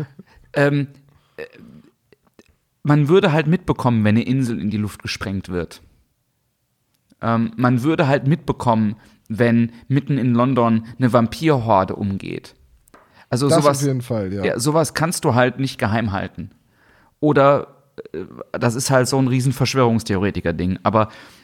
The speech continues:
Speaker 2: deswegen macht es halt keinen Sinn, anzudrohen, die einzige Spezialeinheit, die man hat, die aus dr-, drei Leuten besteht, die zuzumachen.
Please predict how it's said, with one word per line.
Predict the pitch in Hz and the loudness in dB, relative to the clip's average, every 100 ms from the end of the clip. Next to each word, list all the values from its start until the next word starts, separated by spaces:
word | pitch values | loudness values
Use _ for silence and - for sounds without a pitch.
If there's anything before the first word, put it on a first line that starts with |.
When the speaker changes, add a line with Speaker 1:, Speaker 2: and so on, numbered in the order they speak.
| - | -18
Speaker 2:
deswegen | - 127 - 143 143 127 | -2 -2 0 -2 0 0
macht | - 131 | -2 0
es | 135 | -2
halt | 127 | 0
keinen | - 135 131 | 0 2 2
Sinn, | 139 151 | 2 0
anzudrohen, | - 147 - 127 117 120 | 0 -2 -2 -2 0 2
die | 120 | 0
einzige | 117 139 139 139 | 0 -2 -2 -4
Spezialeinheit, | - - 123 120 120 123 117 | -6 -2 0 2 2 0 0
die | 117 | 0
man | 110 | 2
hat, | 110 131 120 | 2 0 -4
die | 117 | -4
aus | 113 | -4
dr-, | - - - | -8 -12 -6
drei | - 117 | 0 0
Leuten | 123 127 131 113 | 4 2 2 0
besteht, | 98 - 110 110 | 0 -2 -2 -4
die | 120 | -6
zuzumachen. | - 131 - 95 85 73 | -4 -6 -6 -6 -8 -12